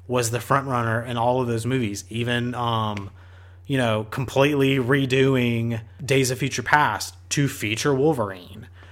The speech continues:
You know, it is what it is, but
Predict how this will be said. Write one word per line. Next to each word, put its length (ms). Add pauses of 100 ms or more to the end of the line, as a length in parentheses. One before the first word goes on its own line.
(140)
You 60
know, 300 (260)
it 140
is 200
what 140
it 100
is, 520 (260)
but 760